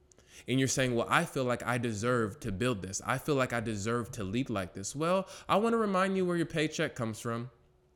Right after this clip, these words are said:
It doesn't come from those young people that are coming every Wednesday night. It really, really doesn't. "Well, you know what? We do Speed the Light." Well, Speed the Light is crazy. So e-, even for those that do Speed the Light, I want you to know that you're not getting paid by that. You're getting paid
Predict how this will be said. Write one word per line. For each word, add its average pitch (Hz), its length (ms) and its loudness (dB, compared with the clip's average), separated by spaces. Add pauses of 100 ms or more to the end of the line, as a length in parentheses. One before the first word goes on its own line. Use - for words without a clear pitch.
(340)
It 139 80 4
doesn't 160 260 4
come 165 180 -2
from 156 160 0
those 147 240 2
young 131 200 0
people 107 340 -2
that 110 140 4
are 110 40 2
coming 117 380 -2
every 113 220 0
Wednesday 104 360 0
night. 92 240 -2 (200)
It 110 200 2
really, 110 220 4
really 101 240 2
doesn't. 87 320 -4 (240)
"Well, 110 160 6
you 113 160 6
know 131 220 6
what? 139 200 8
We 131 140 8
do 135 140 4
Speed 123 320 2
the 113 80 0
Light." 92 320 0
Well, 107 360 2 (140)
Speed 151 320 6
the 156 80 4
Light 139 200 8
is 110 120 2
crazy. 92 400 0
So 107 400 2
e-, 92 40 -6
even 120 400 2
for 147 100 0
those 139 220 6
that 139 120 4
do 139 80 4
Speed 139 280 4
the 156 60 4
Light, 101 320 4 (400)
I 110 120 2
want 123 240 4
you 135 60 0
to 135 80 2
know 131 260 2
that 101 100 0
you're 113 140 2
not 127 180 2
getting 135 180 2
paid - 480 0
by 101 180 0
that. 90 240 -6
You're 123 120 2
getting 135 220 2
paid 101 380 -2